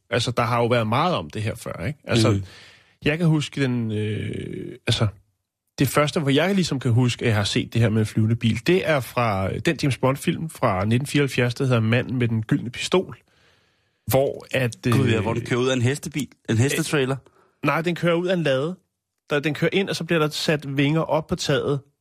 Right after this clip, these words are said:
Speaker 1: og så f-, kører den ud af laden
Speaker 2: Okay.
Speaker 1: og begynder at flyve. Og
Speaker 2: Okay.
Speaker 1: den, øh, den bil, som den var bygget på, det var af fabrikatet A M C, og, øh, det var en Matador Coupé. Der blev lavet en, øh, todørs,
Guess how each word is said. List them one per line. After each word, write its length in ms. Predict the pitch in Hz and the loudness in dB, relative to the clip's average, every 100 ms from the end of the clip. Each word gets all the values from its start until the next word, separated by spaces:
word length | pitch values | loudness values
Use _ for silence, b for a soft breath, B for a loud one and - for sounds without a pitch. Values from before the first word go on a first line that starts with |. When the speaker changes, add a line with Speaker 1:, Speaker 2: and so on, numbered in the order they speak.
| _ _ _ _ | _ _ _ _
Speaker 1:
og 140 | - 147 | -2 -2
så 120 | 170 | -2
f-, 200 | - 175 | -4 -6
kører 240 | - 156 | 0 0
den 80 | 139 | 2
ud 160 | 175 180 | 2 2
af 120 | 160 | 2
laden 380 | 131 123 139 160 _ _ _ - | 0 0 -2 -8 _ _ _ -6
Speaker 2:
Okay. 280 | 139 143 131 | -2 0 0
Speaker 1:
og 80 | 139 | -2
begynder 300 | 127 127 113 | -2 -2 0
at 60 | 131 | 0
flyve. 360 | 131 117 120 | 2 2 2
Og 60 | - | 0
Speaker 2:
Okay. 220 | 117 180 208 | 2 2 0
Speaker 1:
den, 20 | |
øh, 240 | 160 160 143 | -2 0 0
den 200 | 185 165 | 0 -2
bil, 280 | 170 196 180 | 0 0 0
som 160 | - 156 | -2 0
den 160 | 151 - | 0 0
var 80 | 143 | -2
bygget 360 | 131 160 175 | 2 0 0
på, 280 | - 135 - B B B B - | 0 -2 -2 B B B B 0
det 120 | 190 | 2
var 140 | 190 | 4
af 480 | 123 104 104 101 101 | 2 2 0 -2 -4
fabrikatet 680 | - 117 110 - 139 147 - | -4 -2 -2 -2 -2 -2 -2
A 220 | - 127 | 0 2
M 60 | 110 | 0
C, 420 | - - 233 - - | -2 -2 -2 -4 -6
og, 220 | 135 123 | 0 2
øh, 160 | 110 107 | 2 2
det 80 | 127 | 0
var 80 | 131 | 2
en 120 | 123 | 2
Matador 540 | 120 - 123 156 104 - | 2 0 -2 0 0 -2
Coupé. 340 | 139 - 147 147 b b b b b _ _ _ _ _ - - | -4 2 2 0 b b b b b _ _ _ _ _ -14 -4
Der 80 | 143 | 0
blev 160 | 135 127 | 2 2
lavet 280 | 127 - 143 | 2 0 0
en, 140 | 123 | 2
øh, 200 | 113 107 | 2 0
todørs, 580 | - 147 147 135 131 - | -2 0 2 0 -2 -8